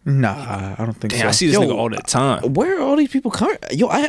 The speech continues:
Speaker 1: Or,
Speaker 3: I
Speaker 1: like,
Speaker 3: haven't
Speaker 1: my
Speaker 3: seen
Speaker 1: favorite, like, the, the army dude with his dog. You know, you know
Speaker 3: Nah,
Speaker 1: what I'm
Speaker 3: he's
Speaker 1: talking
Speaker 3: cool.
Speaker 1: about?
Speaker 3: He's not a
Speaker 1: He's
Speaker 3: crackhead,
Speaker 1: cool.
Speaker 3: though.
Speaker 1: No, I, I'm not bringing him up as a crackhead. I'm, sorry,
Speaker 3: Oh.
Speaker 1: I'm just bringing up, like, people we see on the
Speaker 3: Nah,
Speaker 1: daily
Speaker 3: nah,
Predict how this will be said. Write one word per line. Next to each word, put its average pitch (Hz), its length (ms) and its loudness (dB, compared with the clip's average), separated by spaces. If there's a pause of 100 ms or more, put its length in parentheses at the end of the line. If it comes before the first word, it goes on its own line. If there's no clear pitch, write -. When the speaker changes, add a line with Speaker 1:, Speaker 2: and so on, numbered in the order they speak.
Speaker 1:
Or, 226 80 4
Speaker 3:
I 226 40 2
Speaker 1:
like, 220 120 2
Speaker 3:
haven't - 160 0
Speaker 1:
my 170 160 4
Speaker 3:
seen 185 120 -4
Speaker 1:
favorite, 180 440 4
like, 143 240 -4
the, 113 360 0
the 117 180 -2
army 156 320 4
dude 151 180 4
with 139 140 4
his 113 100 -2
dog. 131 420 2 (240)
You 151 80 2
know, 175 220 6
you 151 120 0
know 185 60 6
Speaker 3:
Nah, 165 40 2
Speaker 1:
what 165 80 0
I'm 143 40 0
Speaker 3:
he's 233 80 2
Speaker 1:
talking 151 160 2
Speaker 3:
cool. - 80 4
Speaker 1:
about? - 60 4
Speaker 3:
He's 233 80 -2
not 107 180 2
a - 20 2
Speaker 1:
He's 190 140 4
Speaker 3:
crackhead, 202 60 -4
Speaker 1:
cool. 214 160 0
Speaker 3:
though. 196 100 2
Speaker 1:
No, 247 80 4
I, 196 240 -2
I'm 220 140 0
not 269 160 2
bringing 185 160 2
him 165 80 2
up 165 160 2
as 135 80 -4
a 135 40 -8
crackhead. 202 280 0 (120)
I'm, 254 60 4
sorry, 233 220 4
Speaker 3:
Oh. 180 40 -4
Speaker 1:
I'm 214 100 -4
just 220 100 0
bringing 214 180 2
up, 170 100 2
like, 147 140 -4 (280)
people 196 320 4
we 185 120 6
see 208 260 2
on 160 140 2
the 143 60 -2
Speaker 3:
Nah, 143 120 2
Speaker 1:
daily 135 120 2
Speaker 3:
nah, 127 60 0